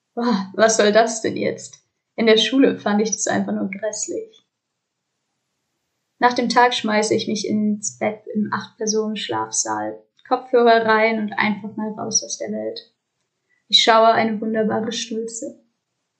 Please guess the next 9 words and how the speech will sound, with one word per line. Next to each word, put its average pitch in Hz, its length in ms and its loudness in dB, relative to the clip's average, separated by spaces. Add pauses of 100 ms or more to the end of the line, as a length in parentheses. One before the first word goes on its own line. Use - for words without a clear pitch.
(120)
Das 208 100 -4
Einzige, 226 440 4
was 220 200 0
mir 220 100 -2
hängen 220 280 -4
bleibt, 220 360 0
ist - 160 -6
die - 60 -6
Szene, 233 580 0